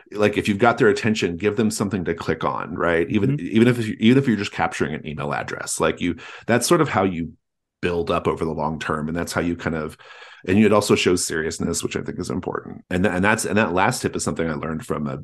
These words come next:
Speaker 1: publishers in the space who kind of came before me. They were like,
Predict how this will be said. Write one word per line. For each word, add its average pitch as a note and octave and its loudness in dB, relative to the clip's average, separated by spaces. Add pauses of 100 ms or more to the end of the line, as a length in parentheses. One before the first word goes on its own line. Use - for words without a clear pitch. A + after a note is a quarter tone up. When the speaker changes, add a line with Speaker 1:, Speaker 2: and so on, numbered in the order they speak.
Speaker 1:
publishers E2 0
in E2+ -2
the D#2+ -2
space D#2 -2
who D2+ -2
kind - -6
of D2 -10
came E2 -2
before D2 -4
me. F2+ 2
They D#2+ -2
were E2 2
like, D2 -2